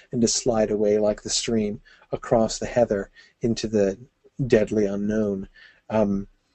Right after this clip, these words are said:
uh, and therefore even potentially somewhat dubious, perhaps, to want to float away into the feathery air. Um, uh, yeah, Jeff says if, uh,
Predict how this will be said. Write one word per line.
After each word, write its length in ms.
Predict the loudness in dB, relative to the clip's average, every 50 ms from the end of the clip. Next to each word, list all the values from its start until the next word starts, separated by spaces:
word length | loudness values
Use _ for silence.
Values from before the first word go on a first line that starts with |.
| _ _ _ _ _ _ _ -14 -14 -14 _ _ -4
uh, 420 | -2 -2 0 0 -2 -2 -4 -4 -6 -10 -14 -20 -20 -20 _ _ _ _ _ _ _ _ _ _ _ _ -8
and 120 | -2 0
therefore 340 | 2 2 2 2 2 4 4
even 240 | 4 4 2 2 -4
potentially 480 | -6 -4 -2 -2 -2 0 -2 -4 -4
somewhat 340 | -4 -4 -4 -2 -2 -2 -2
dubious, 380 | 0 0 0 0 -2 -4 -6 -6
perhaps, 420 | -8 -6 -6 -6 -6 -6 -10 -12 -10
to 100 | -10 -8
want 200 | -8 -8 -8 -8
to 220 | -6 -6 -6 -8 -10 -14 -20
float 360 | -18 -16 -8 -4 -2 -2 -2
away 420 | -2 -2 0 0 -2 -2 -4 -8 -12 _ _ _
into 160 | -10 -10 -8 -8
the 120 | -8 -6
feathery 400 | -4 -4 -4 -2 0 0 0 0
air. 280 | 0 0 0 -2 -4 -6 _ _ _ -20 -20 -20 -20 -20 -20 -12 -2 2
Um, 400 | 4 4 4 4 2 -2 -4 -6 _ _ _ _ _ _ _ _ _ _ _ _ _ _ _ _ _ _ _ _ _ _ _ _ _ _ -20 -20 -18 _ -4
uh, 340 | 0 0 2 2 0 -2 -4 -6 -10 -14 _ _ -20 -20 -20 _ _ -20 _ _ _ _ _ _ _ _ _ _ _ _ _ _ _ _ _ _ _ _ _ _ _ _ _ _ _ _ _ _ _ _ _ _ _ _ _ _ _ _ _ _ -20 _ _ _ _ _ _ -12 -2
yeah, 220 | 2 4 4 4
Jeff 220 | 6 6 4 4 4
says 340 | 4 4 4 4 4 4 2
if, 240 | 2 2 2 2
uh, 220 | 4 4 4 2